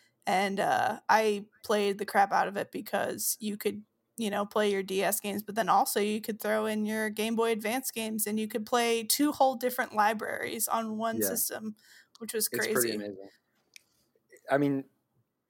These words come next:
Speaker 2: yeah, I mean, that feature alone makes it, like, one of the best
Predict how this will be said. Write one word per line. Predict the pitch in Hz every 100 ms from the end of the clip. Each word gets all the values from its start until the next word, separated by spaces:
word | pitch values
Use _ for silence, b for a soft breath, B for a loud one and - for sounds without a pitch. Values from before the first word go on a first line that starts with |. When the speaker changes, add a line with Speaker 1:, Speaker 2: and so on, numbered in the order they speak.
| _ _
Speaker 2:
yeah, | 160 143 95
I | 123
mean, | 123 123 120 - _ _ _ _ -
that | 135 -
feature | 151 135
alone | 120 123 101
makes | 95 92 -
it, | -
like, | 92 82 _ _ _ _
one | 98
of | 90
the | 82
best | 87 -